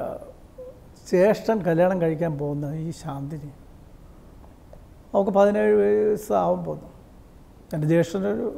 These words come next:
പത്തിരുപത് വയസ്സാവും. പത്താം തരത്തിൽ പഠിക്കുകയല്ലേ. അപ്പോൾ എൻ്റെ അമ്മായിയുടെ സ്വഭാവം അത്ര നല്ലതല്ല എന്ന് പറഞ്ഞു കേട്ടിട്ടുണ്ടെങ്കിലും എൻ്റെ അനുഭവത്തിൽ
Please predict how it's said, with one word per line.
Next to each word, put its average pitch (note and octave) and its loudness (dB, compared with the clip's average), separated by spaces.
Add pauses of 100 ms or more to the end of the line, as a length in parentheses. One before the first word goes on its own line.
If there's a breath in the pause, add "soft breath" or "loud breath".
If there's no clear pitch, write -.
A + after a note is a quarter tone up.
(120)
പത്തിരുപത് F#3 -2
വയസ്സാവും. F3 -6 (1300 soft breath)
പത്താം G3+ 8 (140)
തരത്തിൽ G3 2
പഠിക്കുകയല്ലേ. E3 0 (1000)
അപ്പോൾ B3+ 2
എൻ്റെ A#3 8
അമ്മായിയുടെ G#3+ 6
സ്വഭാവം F3 2 (560)
അത്ര - 0
നല്ലതല്ല D3+ 4
എന്ന് D3+ -2 (120)
പറഞ്ഞു F#3+ 2
കേട്ടിട്ടുണ്ടെങ്കിലും D#3 -2
എൻ്റെ F3+ -2 (160)
അനുഭവത്തിൽ F3 -2